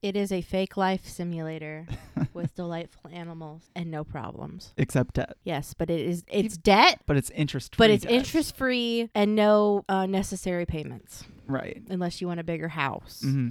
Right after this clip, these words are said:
Speaker 2: You basically get to build and decorate your own house, and all of these cute animal creatures are just so delightful. They all have different personalities, and you're talking to them a lot. You can give each other gifts, and that's really the personalities of the game that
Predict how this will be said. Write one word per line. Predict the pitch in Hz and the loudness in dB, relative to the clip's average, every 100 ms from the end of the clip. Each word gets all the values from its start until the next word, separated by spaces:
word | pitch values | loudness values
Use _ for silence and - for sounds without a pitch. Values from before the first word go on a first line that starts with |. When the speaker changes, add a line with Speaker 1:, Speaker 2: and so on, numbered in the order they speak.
| 143 | -4
Speaker 2:
You | - | -6
basically | 131 170 - 165 | -2 -2 -2 -2
get | 143 139 | -2 -2
to | |
build | 117 147 151 143 | -2 0 2 0
and | 120 | -2
decorate | 135 135 135 - | -2 -2 -4 -6
your | - | -4
own | 127 | -2
house, | 123 120 120 - | -2 -2 -4 -4
and | 131 | -6
all | 170 214 | -4 -4
of | 269 | -4
these | 214 - | -8 -4
cute | 160 | -4
animal | 135 131 123 | 0 0 -2
creatures | - 127 - - - - - | -4 -8 -10 -12 -12 -12 -4
are | 139 143 | -4 -4
just | - 160 | -8 -6
so | 202 165 | -2 -2
delightful. | 143 139 - 135 - | -2 -6 -6 -8 -4
They | - | -2
all | - 180 | 0 0
have | 202 180 | 2 0
different | 170 147 | -2 -4
personalities, | - 131 - 127 131 131 131 117 - | -2 -2 0 2 2 4 2 0 -4
and | |
you're | 123 | -4
talking | - 143 143 139 | 2 2 2 -2
to | 135 | -2
them | 131 127 | 0 2
a | |
lot. | 123 123 - | 2 0 -2
You | 120 | -4
can | 123 | -2
give | 127 | 0
each | 123 - | 0 0
other | 123 120 - | -2 -2 -2
gifts, | 127 123 - - - - | -4 -4 -6 -14 -12 -4
and | 123 120 117 | -2 -2 -2
that's | - 208 - | -2 -4 -4
really | 208 214 170 | 0 2 2
the | 147 | 0
personalities | 165 139 131 131 127 | -2 0 0 0 -2
of | 120 | -4
the | 120 | -2
game | 120 117 117 | 0 0 0
that | 120 | -2